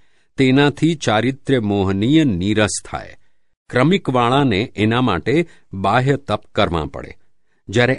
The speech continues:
આપણે અહીં અક્રમમાં આંતરિક તપ હોય, તે હૃદય તપીને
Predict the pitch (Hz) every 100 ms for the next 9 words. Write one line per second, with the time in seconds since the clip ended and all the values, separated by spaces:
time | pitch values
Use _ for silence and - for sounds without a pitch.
0 | - 107 117 143 175 185 - 117 135 156
1 | - 117 - - 170 175 120 90 123 139
2 | - 101 95 107 113 139 - 110 98 -
3 | 82 123 180 - _ _ _ 147 143 104
4 | 85 139 180 - 104 120 123 117 147